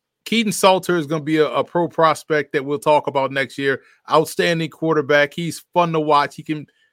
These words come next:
do a lot of things from a dual threat perspective. The problem is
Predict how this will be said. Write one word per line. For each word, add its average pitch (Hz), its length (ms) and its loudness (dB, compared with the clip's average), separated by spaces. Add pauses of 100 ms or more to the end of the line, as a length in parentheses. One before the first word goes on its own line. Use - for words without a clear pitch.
(140)
do 170 120 6
a - 20 2
lot 160 200 6
of 160 140 0
things 160 400 -4 (100)
from 156 140 -4
a 147 40 -2
dual 147 260 2
threat 147 220 -2
perspective. 147 600 -2
The 127 80 -8
problem 190 460 4
is 139 260 0